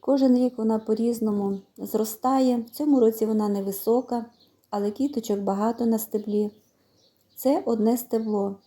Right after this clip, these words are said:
Ви бачите, скільки квіточок? Одна перецвітає, друга розцвітає.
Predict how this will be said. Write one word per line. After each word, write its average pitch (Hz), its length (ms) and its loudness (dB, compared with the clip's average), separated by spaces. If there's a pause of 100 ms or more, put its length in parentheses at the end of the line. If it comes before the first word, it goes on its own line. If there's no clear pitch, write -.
(140)
Ви 220 120 -6
бачите, 233 360 -2
скільки 220 360 -8
квіточок? 202 580 -8 (720)
Одна 220 280 0
перецвітає, 226 960 -2 (140)
друга 214 300 -2
розцвітає. 240 800 -4